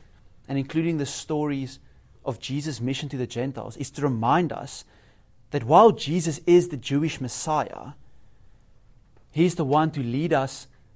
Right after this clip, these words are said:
out of exile from sin into the promised land of eternal life. We all have the same problem, Jew, Gentile, slave and free. We all have sinful, defiled hearts in need of Jesus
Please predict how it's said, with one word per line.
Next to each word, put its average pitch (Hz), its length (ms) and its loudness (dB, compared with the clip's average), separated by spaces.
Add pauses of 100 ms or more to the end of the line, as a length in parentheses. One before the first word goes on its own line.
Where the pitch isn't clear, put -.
(160)
out 151 160 4
of 165 160 0
exile 104 600 -4 (440)
from 147 240 -2
sin 120 380 -8 (640)
into 156 200 -4
the 147 80 -2
promised 135 420 -2
land 113 320 -4
of 104 120 -12
eternal 113 400 -6
life. - 420 -16 (1040)
We 151 100 4
all 196 160 10
have 202 140 8
the 170 80 -4
same 170 220 0
problem, 131 420 2
Jew, 180 480 2 (300)
Gentile, 143 680 4 (200)
slave 156 400 2
and 156 120 -2
free. 139 240 -6
We 139 200 -6
all 185 220 8
have 156 160 4
sinful, 170 480 -2
defiled 147 580 -2
hearts 120 440 -4 (480)
in 139 200 -2
need 143 240 2
of 127 140 -2
Jesus 113 680 -6